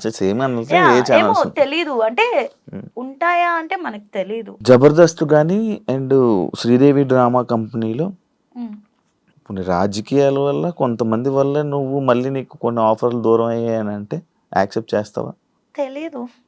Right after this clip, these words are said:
Speaker 1: <laughs>
Speaker 2: నిజంగా తెలీదు. అంటే
Speaker 1: తెలీదా?
Speaker 2: see,
Speaker 1: మ్మ్.
Speaker 2: చేస్తావా అంటే ఎవరైనా ఏమైనా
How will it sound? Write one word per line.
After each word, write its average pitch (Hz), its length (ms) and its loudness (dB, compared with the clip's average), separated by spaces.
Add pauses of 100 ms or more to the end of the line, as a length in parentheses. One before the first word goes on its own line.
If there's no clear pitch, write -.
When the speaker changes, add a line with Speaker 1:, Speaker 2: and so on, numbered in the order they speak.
(200)
Speaker 1:
<laughs> - 440 -14 (1300)
Speaker 2:
నిజంగా 440 500 -2
తెలీదు. 254 480 -2
అంటే 440 260 4
Speaker 1:
తెలీదా? 294 160 -2
Speaker 2:
see, 302 360 -6 (300)
Speaker 1:
మ్మ్. - 240 -10 (420)
Speaker 2:
చేస్తావా 349 520 2
అంటే 359 640 -2 (1600)
ఎవరైనా 302 380 -2
ఏమైనా 339 220 -4